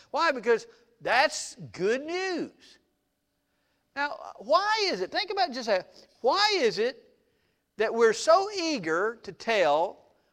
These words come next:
we want to be the first to tell, we're not anxious about it at all, we're not fearful over it at all, to go tell good news in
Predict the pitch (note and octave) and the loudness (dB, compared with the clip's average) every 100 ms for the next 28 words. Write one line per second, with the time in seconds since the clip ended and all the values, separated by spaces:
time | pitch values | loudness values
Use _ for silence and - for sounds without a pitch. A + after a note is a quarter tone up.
0 | _ G#3 A#3+ C4 A#3 A#3 A#3 G3+ - - | _ -4 2 2 2 -4 -2 -2 -4 2
1 | D#4 F4+ - A3 - F3+ D#3 D3+ A3+ C#4+ | 2 2 -4 -12 -2 0 2 2 0 -6
2 | _ _ _ - G#3+ D4 D4 B3+ - A3 | _ _ _ -8 -4 0 4 4 2 -2
3 | D#4 D#4+ - B3+ A3 G3 G3+ F#3+ F#3 C#3+ | -4 -6 -12 -8 -4 4 4 4 0 0
4 | F#3+ D#3+ D3 B3+ C4+ A3+ A3+ - C4 E4+ | 2 4 4 0 -2 -2 -2 -6 -6 -6
5 | - B3 G3 G#3 F#3+ F3+ E3+ E3 F3 F#3+ | -2 -2 0 0 0 -2 -4 -2 2 4
6 | D3 E3 C4 - _ _ _ _ _ - | 4 2 -2 -12 _ _ _ _ _ -4
7 | G#3+ G3 C#4 E4+ - B3+ B3 G#3 A3 D#4+ | 0 6 6 6 0 0 2 0 -2 -4
8 | D#4 B3 A3 F#3 F3+ | -4 -4 -4 -4 -6